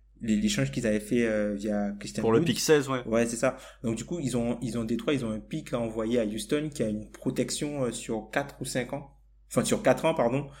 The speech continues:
Speaker 1: Donc, du coup, c'est, ce serait, il faut qu'il faudrait qu'ils, euh, valident, enfin, qu'ils enlèvent la protection de ce pick-là pour vous envoyer un. Et je,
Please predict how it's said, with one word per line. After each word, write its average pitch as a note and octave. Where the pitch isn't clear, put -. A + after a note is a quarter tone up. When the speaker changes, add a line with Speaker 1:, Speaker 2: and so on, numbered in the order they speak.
Speaker 1:
Donc, A#2
du A#2
coup, E3
c'est, -
ce -
serait, B2+
il C3+
faut -
qu'il -
faudrait B2
qu'ils, A#2+
euh, G#2+
valident, B2+
enfin, A2
qu'ils G#2
enlèvent C3+
la G#2+
protection B2+
de A#2+
ce B2
pick-là D3
pour D#3
vous C#3+
envoyer B2+
un. D3
Et D3+
je, B2+